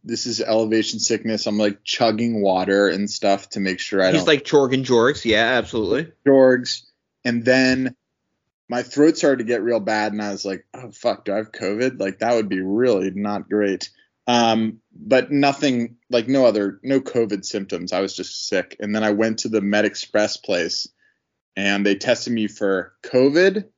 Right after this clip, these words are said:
Speaker 1: um, strep throat, and mono.
Speaker 2: Ooh,
Speaker 1: And
Speaker 2: too much kissy kissy.
Speaker 1: I had a mono test, but it's a blood test that they, like, poke your finger.
Speaker 2: Huh.
Speaker 1: Yeah. And I didn't have any of those things.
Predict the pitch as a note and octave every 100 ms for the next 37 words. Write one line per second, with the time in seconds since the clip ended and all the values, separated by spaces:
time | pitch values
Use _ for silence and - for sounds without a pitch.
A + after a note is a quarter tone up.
0 | _ _ _ _ - G#2+ G#2 G2+ G2+ G2
1 | _ - - C#3 D3 - C3+ A#2+ A#2 G#2+
2 | _ - C3 C3+ B2+ A2 G#2+ G#2+ A#2 A#3
3 | A#3+ D#2+ - - - _ _ _ _ A#2
4 | C#3+ A2+ C#3+ C3+ C#3 - D#3 D3+ C#3 -
5 | D#3 F3 - C#4 G#3+ D#3+ C3+ B2 A2 G2+
6 | G2 A2+ F#3+ D3 F3+ G#3+ D3 D3 A#2+ -
7 | C3+ C3 - G#2+ A2 A#2+ D#3 D#3+ D3+ -
8 | G2 A2 - G#2 - A2 G#2+ G2+ _ -
9 | C#3 C3+ - B2 A#2 G#2+ _ - D#3 C#3+
10 | - - _ _ _ _ F#3 D#3+ - _
11 | _ _ A#2+ D3 - - _ _ - A#2+
12 | B2 A2+ - C#3+ D3 D3 C#3 C3+ D3+ G3+
13 | G3 A2+ G#2+ G#2+ - - B1 - - -